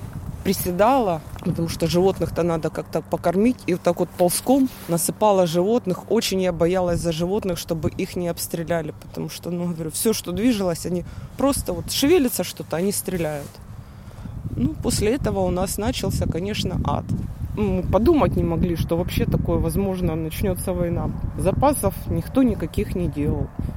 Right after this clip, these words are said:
Ну, жили себе нормальной жизнью. Ну, надо что-то, пошли купили в магазине. Ну, с приходом ихним магазины растращили, естественно, продуктов взять было абсолютно негде.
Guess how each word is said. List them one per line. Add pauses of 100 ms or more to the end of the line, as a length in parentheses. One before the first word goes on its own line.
(160)
Ну, (220)
жили
себе
нормальной
жизнью. (600)
Ну,
надо
что-то,
пошли
купили
в
магазине.
Ну,
с
приходом
ихним (240)
магазины
растращили,
естественно,
продуктов
взять (340)
было (100)
абсолютно
негде.